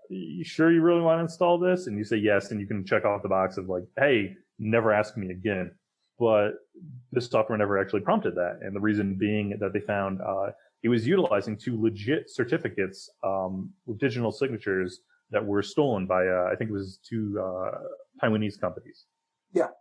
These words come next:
Speaker 2: as I recall, they were Taiwanese companies. One was a
Speaker 1: Yeah.
Speaker 2: sound driver company, I think.
Speaker 1: I, I believe so, yeah, yeah. And I don't know if we've ever figured out, like, who stole them. I know, like, a, a lot of this stuff is like, like, "Hey,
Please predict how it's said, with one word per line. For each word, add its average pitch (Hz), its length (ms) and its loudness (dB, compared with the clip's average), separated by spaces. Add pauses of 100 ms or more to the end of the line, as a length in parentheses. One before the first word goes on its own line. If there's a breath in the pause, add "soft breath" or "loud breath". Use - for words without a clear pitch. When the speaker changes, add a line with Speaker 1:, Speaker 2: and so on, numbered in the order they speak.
Speaker 2:
as 147 100 0
I 165 60 4
recall, 139 320 2
they 127 80 0
were 120 120 -4
Taiwanese 113 520 -4
companies. 113 460 -6
One 143 200 2
was 139 120 4
a 104 40 4
Speaker 1:
Yeah. 95 40 2
Speaker 2:
sound 139 380 2
driver 160 320 2
company, 185 460 -4
I 180 100 -6 (100)
think. 196 240 -6 (360)
Speaker 1:
I, 131 280 2
I 123 40 6
believe 110 320 0
so, 90 200 0
yeah, 87 160 0
yeah. 107 280 0 (540)
And 113 140 4
I 117 60 6
don't 170 280 2
know 120 600 4 (800)
if 139 300 2
we've 160 140 2
ever 175 180 2
figured 170 280 -2
out, 185 180 0
like, 104 240 -2 (340)
who 143 140 -2
stole 131 280 0
them. 185 360 -2 (720)
I 113 40 0
know, 139 220 6
like, 127 280 2 (180 loud breath)
a, 139 40 2
a - 20 6
lot 151 460 4
of 262 100 2
this 196 140 2
stuff 156 220 2
is 104 140 0
like, 104 220 4 (240)
like, 101 300 -2
"Hey, 101 600 2